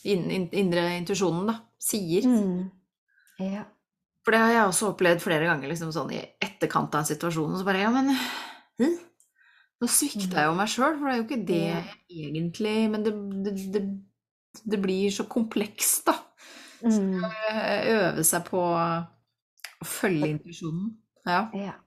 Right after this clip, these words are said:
Speaker 2: og det tror jeg, det er en, så en av de verste følelsene, den er å ha svikta, svikta meg selv. At
Speaker 1: Ja.
Speaker 2: jeg visste jo,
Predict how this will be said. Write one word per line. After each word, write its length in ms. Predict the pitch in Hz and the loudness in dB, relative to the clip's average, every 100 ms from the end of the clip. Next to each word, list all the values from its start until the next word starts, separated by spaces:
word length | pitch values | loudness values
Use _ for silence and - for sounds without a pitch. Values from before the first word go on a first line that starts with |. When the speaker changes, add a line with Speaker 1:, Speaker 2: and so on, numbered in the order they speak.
| - | -8
Speaker 2:
og 80 | 214 | -8
det 120 | 202 | -4
tror 120 | 208 | -4
jeg, 300 | 190 - - | -4 -8 -8
det 40 | - | -2
er 60 | 208 | 0
en, 220 | 196 185 - _ | 0 -2 -8 _
så 120 | - 208 | -8 -2
en 100 | 214 | 0
av 80 | |
de 100 | 196 | 0
verste 420 | 180 202 - - 185 | 0 -2 -4 -10 -6
følelsene, 580 | 190 190 190 - 185 170 | 0 0 0 -4 -6 -6
den 160 | 196 | -4
er 200 | 196 185 | 0 0
å 220 | 180 170 180 | 2 0 0
ha 140 | 180 | -4
svikta, 800 | 170 - 180 185 - _ 180 160 - _ - - - - - _ _ | -6 -8 -8 -8 -16 _ -4 -4 -14 _ -20 -20 -20 -20 -20 _ _
svikta 560 | - 233 240 - - 190 | -2 0 0 -4 0 0
meg 140 | 185 | 0
selv. 360 | 180 208 208 190 - - _ | 0 2 2 0 -8 -20 _
At 80 | 202 | 4
Speaker 1:
Ja. 240 | 233 247 | 6 8
Speaker 2:
jeg 80 | 220 | 6
visste 360 | 247 - - 190 | 4 -6 -6 -2
jo, 340 | 175 170 156 | 2 2 0